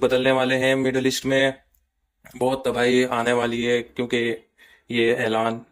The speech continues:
अपने आप में ही बहुत मायने रखता है। दूसरी बड़ी खबर यह है कि ईरान के अंदर रशिया का सबसे बड़ा cargo land कर चुका है और उस cargo में रशिया ने एडवांस मिसाइल्स, डिफेंस system, हो सकता है एस फ़ोर हंड्रेड रशिया ने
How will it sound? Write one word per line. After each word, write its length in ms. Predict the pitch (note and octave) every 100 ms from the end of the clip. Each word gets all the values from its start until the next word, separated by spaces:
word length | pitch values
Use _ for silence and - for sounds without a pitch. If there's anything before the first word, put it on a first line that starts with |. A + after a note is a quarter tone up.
| -
अपने 260 | A2+ A#2
आप 180 | A#2 A2+
में 100 | A#2
ही 160 | A2+ A2+
बहुत 480 | A2 A2+ A#2 A2+ A2+
मायने 320 | A2 G#2+ A2+
रखता 280 | A2 - A2
है। 260 | G#2 G2+ - - - -
दूसरी 260 | C3 C3+ D#3+
बड़ी 140 | D3+
खबर 220 | D3 D3+ D3
यह 140 | D3
है 100 | D3
कि 340 | D3 D3+ D3 - _ - - C#3+
ईरान 440 | C#3+ C#3 D3+ D#3+
के 160 | D3+ D3+
अंदर 300 | D3 D3 D3
रशिया 400 | C#3+ C3 D#3 D3
का 180 | D3 D3
सबसे 560 | - D#3 D3+ - D3+
बड़ा 220 | D3 C#3 C#3+
cargo 360 | C3 B2+ C3
land 220 | C3 C3+
कर 120 | C3+ C3+
चुका 300 | C#3 C3+ C3+
है 220 | C#3+ D3
और 360 | C3 A2+ A#2
उस 300 | B2 C3 C#3
cargo 420 | - B2+ B2 B2+ C3+
में 280 | C3+ C3+ C3+ _ - _ C3+
रशिया 340 | C3+ D3 C#3+
ने 360 | C#3+ C#3 C#3 C3+ - - -
एडवांस 440 | C3 B2+ C3+ C3+
मिसाइल्स, 600 | B2+ A#2+ B2+ C3 C3 B2
डिफेंस 540 | C3 B2 B2 B2+ C3 C3
system, 400 | B2+ C3+ C3 C3+
हो 240 | C3+ B2+
सकता 280 | B2 B2 C3
है 120 | C3
एस 140 | C3
फ़ोर 160 | - C3
हंड्रेड 260 | B2+ C3 B2+
रशिया 300 | A#2+ B2+ B2
ने 180 | C3